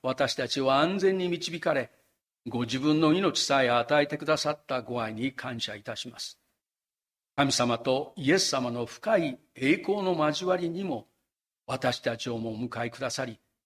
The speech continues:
豊かな恵みと平安に預からせてくださることをありがとうございます。あなたを褒めたたえ、賛美し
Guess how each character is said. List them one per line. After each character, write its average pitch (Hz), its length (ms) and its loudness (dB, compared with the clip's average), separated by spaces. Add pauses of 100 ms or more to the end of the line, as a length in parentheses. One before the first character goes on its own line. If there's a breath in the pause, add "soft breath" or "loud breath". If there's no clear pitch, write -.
(680)
豊 123 260 0
か 117 120 -2
な 113 120 0
恵 113 240 -2 (160)
み 139 160 2
と 156 420 -2
平 123 280 0
安 120 120 0
に 120 180 0
預 120 240 0
か 143 100 2
ら 131 80 2
せ 127 140 -8
て 123 120 -8
く 120 80 -12
だ 131 120 -2
さ 139 140 -4
る 131 80 -6
こ 127 140 -10
と 151 220 -4
を 139 100 -2
あ 117 60 -6
り 120 80 -8
が 139 140 -6
と 123 100 -6
う 110 40 -8
ご 110 100 -10
ざ 127 140 -4
い 135 60 -6
ま 139 120 -6
す。 - 260 -10 (800)
あ 135 100 -4
な 165 140 6
た 160 160 4
を 156 140 6
褒 160 120 4
め 160 100 2
た 147 120 0
た 156 180 0
え、 131 160 -4 (320)
賛 151 300 4
美 127 100 0
し - 380 -4